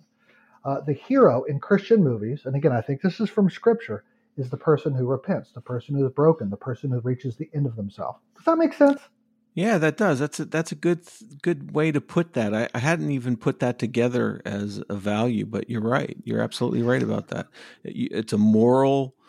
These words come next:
Speaker 2: uh, ecology.
Speaker 1: Uh-huh.
Speaker 2: That's what you called it, right? Or
Speaker 1: Well,
Speaker 2: economy.
Speaker 1: ecology. And I, I, I get that from Tim Keller. He talks about moral ecology being made up of, you know, your rules of right and wrong, but it's also who your heroes are.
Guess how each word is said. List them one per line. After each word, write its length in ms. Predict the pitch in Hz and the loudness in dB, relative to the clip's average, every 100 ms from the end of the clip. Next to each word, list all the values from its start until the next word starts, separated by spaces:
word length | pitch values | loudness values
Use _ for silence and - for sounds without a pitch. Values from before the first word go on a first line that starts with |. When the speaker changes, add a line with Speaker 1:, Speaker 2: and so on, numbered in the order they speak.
| _ _ - | _ _ -8
Speaker 2:
uh, 280 | 107 104 - | -4 -4 -4
ecology. 580 | 123 - 143 143 233 - - | -6 2 4 4 0 -4 -12
Speaker 1:
Uh-huh. 40 | _ _ _ _ - | _ _ _ _ -10
Speaker 2:
That's 180 | 113 - | -8 -6
what 140 | 107 | -8
you 60 | 110 | -2
called 280 | 123 120 | 0 0
it, 120 | 135 - | 0 -4
right? 240 | 120 127 | -4 0
Or 60 | 123 | 2
Speaker 1:
Well, 60 | |
Speaker 2:
economy. 380 | 123 - 233 214 | 4 8 8 8
Speaker 1:
ecology. 360 | 202 285 220 147 | 8 8 6 4
And 100 | 180 | 4
I, 220 | 220 185 | 4 6
I, 200 | 190 214 | 6 6
I 40 | 196 | 6
get 160 | 302 | 6
that 160 | 285 185 | 6 6
from 380 | 214 202 220 - | 4 4 -2 0
Tim 200 | 208 220 | 2 2
Keller. 280 | 147 127 139 | 0 -2 -2
He 120 | 175 | 0
talks 240 | 170 170 | 0 0
about 180 | - 156 | 2 4
moral 240 | 170 180 180 | 8 8 8
ecology 320 | 160 156 151 | 4 4 4
being 320 | 147 151 135 | 2 2 0
made 220 | 143 147 | 0 0
up 100 | 147 | 2
of, 140 | 147 143 | 0 0
you 60 | |
know, 120 | 135 | -2
your 140 | 135 127 | -2 2
rules 280 | 131 143 135 | 4 6 4
of 120 | 120 | 0
right 200 | 131 165 | -2 -2
and 80 | 123 | -2
wrong, 280 | 117 120 139 | -2 -2 -6
but 80 | |
it's 120 | 147 - | -8 0
also 360 | 214 240 196 | 2 2 0
who 160 | 147 202 | 0 2
your 160 | 165 | 2
heroes 480 | 127 - 160 131 104 | -2 -4 -2 -2 -4
are. 300 | - - - | -8 -8 -10